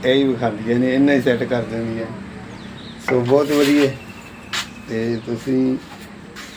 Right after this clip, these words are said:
ਇੱਧਰ ਚਰਖਾ ਵੇਖ ਸਕਦੇ ਹੋ, ਇਹਦਾ ਵੀ ਸਭ ਨੂੰ ਪਤਾ ਹੋਏਗਾ, ਹਨਾ, ਵੀ ਇਹ ਕੀ ਚੀਜ਼ ਹੈ ਤੇ ਕਿੱਦਾਂ। ਉਦੋਂ ਦਾ ਜ਼ਮਾਨਾ ਹੀ ਕੁਛ ਅਲੱਗ ਸੀ। ਮੈਂ ਤੁਹਾਨੂੰ ਸਾਰਾ ਵੀ ਵਿਖਾਉਣਾ, ਦੇਖੋ,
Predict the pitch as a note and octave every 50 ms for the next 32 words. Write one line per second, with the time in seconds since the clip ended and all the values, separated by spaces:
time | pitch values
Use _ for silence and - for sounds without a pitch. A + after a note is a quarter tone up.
0 | - - - - - - - - - B2 B2 A#2 A#2+ B2 A#2+ A#2 - - - -
1 | - - - - - - - - - - - - - A2+ A2 G#2+ A2 - - A#2
2 | A#2 A2+ A2 G2+ - - A2 A2 G#2 G#2+ A2+ A2+ - - - - - - - -
3 | - - - - - - - - - - - - - - - - - - - A#2
4 | A2+ A#2+ B2+ B2 B2 A#2 - B2+ A#2+ A#2 B2 B2 B2 A2+ - G#2 G#2 - A2 A2
5 | A2 G#2+ A2 A2 A2 G#2+ A2 G#2 G#2 A2+ A#2 B2 B2+ - - - - - - -
6 | - - - - - - - - - - - - G#2+ A2 A2 A2 - - - A#2
7 | A2+ A2 A2 - A#2 G#2+ G#2 G2 G2 G2+ G2 - - - - - - - - -
8 | - - - - - - - - G2+ G2 - A#2 A2 G#2 - A2+ A2 G#2 - -
9 | - - - - - - - - - - - - - A#2+ A#2 A2 A#2+ A#2+ A2+ A#2+
10 | A#2 A2 A2+ A2+ A2+ A2+ A2 A2 A2+ A#2 A#2+ A#2 A2+ A2+ A2 - B2+ A#2 A2+ A2+
11 | G#2+ - G#2 - - B2 A#2+ A#2 A2+ A2+ A#2+ A2+ G#2+ G#2 - - G#2+ G#2 G#2+ G#2+
12 | G#2+ G#2+ A2+ A#2+ A#2+ A#2 A2+ G#2+ - A2+ G#2+ G#2+ A2 A#2 A#2+ A#2+ A#2+ B2 - -